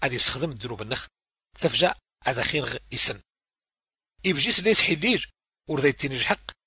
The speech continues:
خاصة نيران الدنوب النخ. الإنجيل اللي تيني إسي بجيس أشكا ميديا. اللي تدو غوري بتر خيجنا موجنا تبارك وتعالى. ثفجا أدي يشتكي خيف نخ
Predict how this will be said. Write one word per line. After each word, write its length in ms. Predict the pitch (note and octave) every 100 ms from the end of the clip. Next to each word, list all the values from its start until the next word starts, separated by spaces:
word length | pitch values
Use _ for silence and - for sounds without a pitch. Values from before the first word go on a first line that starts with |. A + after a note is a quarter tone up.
| _ -
خاصة 380 | - - F3+ F3+
نيران 240 | D3 D3+ D#3+
الدنوب 260 | A2+ A#2
النخ. 260 | G2+ - - _ _ _ _ _ _ _ _ _ _ _ -
الإنجيل 460 | D#3+ F3+ C3 B3+ A#3+
اللي 180 | G3
تيني 400 | F#3+ E3 A3+ B3 -
إسي 180 | D3 D#3+
بجيس 400 | B2+ G#3 B3 - _ C#3
أشكا 380 | - - - D3+
ميديا. 420 | B2 A2+ G2+ - _ _ _ _ _ _ _ _ _ _ -
اللي 220 | C3 E3
تدو 340 | - A#2+ A3 -
غوري 260 | C3+ E3+ E3+
بتر 300 | A2+ D#3 C3
خيجنا 500 | - B2+ A2+ A2 F#3+ _ -
موجنا 500 | A#2+ A2 G#2+ G#2+ E3 - _ -
تبارك 320 | G#2 G2+ A#2
وتعالى. 440 | G2+ G#2 G#2+ F#3 - _ _ _ _ _ -
ثفجا 320 | G3 E3+ A#3
أدي 300 | - F#3+ D#3
يشتكي 360 | D3+ - - A#3
خيف 220 | D#3 F3+
نخ 220 | A#3+